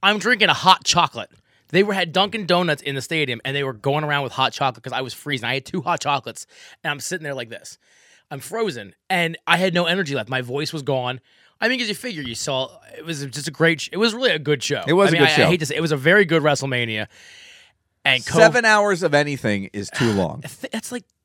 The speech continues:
Speaker 1: over two football games. Think
Speaker 2: Yeah.
Speaker 1: about that.
Speaker 2: That's a
Speaker 1: That's
Speaker 2: work
Speaker 1: a
Speaker 2: day.
Speaker 1: long time.
Speaker 2: It's a work day.
Speaker 1: Yeah, and it's, I mean, it's a long time. You're annoyed with everyone around you 'cause we had some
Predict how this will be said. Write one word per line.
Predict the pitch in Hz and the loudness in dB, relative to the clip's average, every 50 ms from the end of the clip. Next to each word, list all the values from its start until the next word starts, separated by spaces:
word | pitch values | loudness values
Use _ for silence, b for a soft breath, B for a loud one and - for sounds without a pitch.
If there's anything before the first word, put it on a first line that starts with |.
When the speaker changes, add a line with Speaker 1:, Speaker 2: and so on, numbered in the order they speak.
| _ _ - | _ _ 0
Speaker 1:
over | 196 214 233 220 202 | 2 2 2 2 -2
two | - - - 247 247 | -2 0 2 2 2
football | - - 269 269 - 302 269 | 2 0 -4 -2 0 0 0
games. | 208 143 120 95 - - - - - | 0 -2 -8 -10 -10 -14 -16 -6 0
Think | 123 120 104 | 2 2 2
Speaker 2:
Yeah. | - | 2
Speaker 1:
about | - 143 123 107 - | 0 -2 -2 -4 -6
that. | - 90 - _ _ _ - | -12 -16 -16 _ _ _ 0
Speaker 2:
That's | - - - | 0 2 2
a | 196 | 4
Speaker 1:
That's | - 403 | 8 8
Speaker 2:
work | 440 311 302 | 8 8 8
Speaker 1:
a | 277 | 6
Speaker 2:
day. | - 123 - | 2 2 4
Speaker 1:
long | 208 220 190 220 254 277 285 269 | 2 0 0 0 0 -2 -4 -6
time. | - - - - - - | -10 -14 -18 -14 -8 -2
Speaker 2:
It's | - 165 - | -2 2 2
a | 170 | 4
work | 156 151 165 165 160 - | 4 6 6 4 4 2
day. | - 110 87 78 - b b b b b b - | 0 -2 -2 -2 -6 b b b b b b -10
Speaker 1:
Yeah, | 170 247 285 302 262 - - | -6 -4 -2 -2 -2 -2 -2
and | 180 185 196 190 | -2 -2 -2 -2
it's, | 185 185 - - - - _ _ _ - | -4 -4 -4 -8 -12 -12 _ _ _ -2
I | 165 185 196 | 0 0 0
mean, | 202 208 202 185 - _ - | 0 -4 -6 -6 -8 _ -8
it's | 170 170 151 - | -8 -6 -6 -6
a | 156 | -6
long | 139 135 147 170 185 196 202 - | -6 -2 0 2 2 2 0 0
time. | - 180 165 165 165 160 160 160 151 - | 0 0 0 2 2 2 2 0 -2 -4
You're | 143 147 143 135 | -2 0 0 0
annoyed | 131 135 135 139 156 165 160 | 0 0 0 0 0 0 -2
with | 156 143 147 | -2 -4 -4
everyone | 139 143 151 151 151 151 | -4 -4 -6 -6 -6 -6
around | 143 139 127 135 135 135 | -4 -2 -2 -2 -2 -2
you | 131 135 | -2 -2
'cause | - - 131 123 110 - - B B B B B B B - | -2 -4 -6 -8 -8 -10 -16 B B B B B B B -8
we | 117 | -6
had | 117 120 | -6 -6
some | - - 123 123 117 | -6 -6 -6 -6 -8